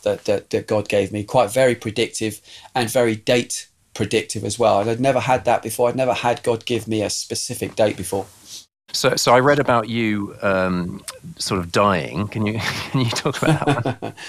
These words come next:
Speaker 1: Yeah. So in two thousand, I don't know what the date was. It was, uh, about two and a half years ago from today, which is year twenty twenty-two. I was, um, out at a trampoline park with my kids,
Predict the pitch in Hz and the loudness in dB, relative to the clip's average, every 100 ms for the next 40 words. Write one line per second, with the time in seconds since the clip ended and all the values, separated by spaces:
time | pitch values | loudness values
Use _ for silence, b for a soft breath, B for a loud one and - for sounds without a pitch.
0 | B B B B - 104 101 98 - 110 | B B B B 0 2 2 0 2 2
1 | 107 107 - 147 143 - 165 156 151 147 | 2 -2 0 0 2 2 0 2 2 2
2 | 131 135 101 101 104 104 95 107 90 110 | 0 0 -2 0 -4 -4 0 0 2 0
3 | 107 110 - 110 - 107 101 95 - 104 | 0 -4 0 -2 2 2 2 0 0 0
4 | - 117 101 98 98 107 101 - - 98 | 0 -4 0 0 0 0 -2 -2 2 2
5 | 95 95 95 - 104 117 127 113 - - | 2 -4 -4 -6 2 4 4 2 -6 -8
6 | - - - 98 - 98 95 - 90 - | -10 -12 -10 -10 -6 -8 -6 -6 -8 -6
7 | 98 104 B B B B _ _ _ _ | -4 -4 B B B B _ _ _ _
8 | _ - 110 110 107 - 104 101 101 - | _ 4 4 4 0 2 2 2 -4 -8
9 | - 123 104 117 110 113 107 110 110 107 | 2 2 2 -4 -2 0 0 0 -2 0
10 | 113 110 101 104 95 92 117 110 - | 2 2 0 -8 -8 -2 -2 -2 -6